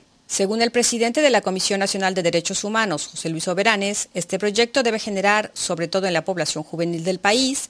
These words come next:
la posibilidad de un interesante intercambio de ideas y de información útil para difundir y afianzar conceptos fundamentales como el respeto a la dignidad, la seguridad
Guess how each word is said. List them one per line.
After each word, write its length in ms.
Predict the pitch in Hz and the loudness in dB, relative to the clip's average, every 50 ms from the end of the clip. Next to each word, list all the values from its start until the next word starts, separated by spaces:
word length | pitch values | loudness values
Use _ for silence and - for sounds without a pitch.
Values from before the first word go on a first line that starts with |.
| - - - - - _ _ - | -12 -18 -20 -20 -20 _ _ -6
la 260 | - 165 165 170 175 - | -2 0 2 2 2 2
posibilidad 640 | 254 269 - - 269 277 269 269 247 262 247 247 | 2 0 2 0 0 0 0 0 4 4 4 4
de 80 | 247 240 | 4 2
un 80 | 240 | -2
interesante 520 | 226 208 - 160 160 - - 180 180 - 196 | -2 -2 -2 -2 -2 -2 -4 -4 -6 -6 -8
intercambio 440 | 180 - 156 - 170 175 190 202 | -6 -6 -6 -4 -4 -2 -2 0
de 80 | 190 202 | 0 0
ideas 440 | 214 208 214 208 208 196 196 - - - | 0 0 2 4 4 4 4 0 -4 -8
y 80 | 190 | -4
de 60 | 180 | -4
información 840 | 175 175 - 220 220 220 220 208 - - 240 233 214 220 262 285 - - | -4 -4 -4 -4 -6 -6 -6 -6 -4 -2 0 0 0 0 -4 -6 -4 -2
útil 300 | 247 269 262 285 285 277 | -2 0 0 0 0 2
para 220 | - 214 180 175 | 2 4 4 4
difundir 460 | 185 247 - - 226 214 202 202 190 185 | 2 0 -6 -6 -6 -4 -2 -2 -2 0
y 140 | 175 165 | 2 2
afianzar 500 | 151 156 - 165 165 160 - 214 214 208 | 2 2 2 -2 -2 -2 0 0 0 0
conceptos 460 | - 202 185 - 180 - - 190 - - | 0 -4 -4 -4 -4 -4 -4 -6 -6 -4
fundamentales 720 | - 214 214 214 226 226 220 - 262 254 233 233 240 - | -4 -4 -2 -2 -4 -2 0 2 2 2 2 0 -2 -2
como 180 | - - 170 170 | -4 -4 -4 -2
el 80 | 165 156 | -2 -2
respeto 380 | 165 - - - 165 - 180 | -4 -6 -6 -8 -6 -4 -2
a 40 | 160 | -2
la 80 | 170 170 | -2 -2
dignidad, 520 | 190 196 - 220 214 233 233 240 247 254 _ _ _ - | -4 -4 -6 -4 2 2 4 4 2 0 _ _ _ -4
la 100 | 156 151 | -2 -2
seguridad 640 | - 170 165 196 233 220 220 196 214 208 214 220 | -2 -2 -2 -2 -2 -2 0 4 4 4 4 2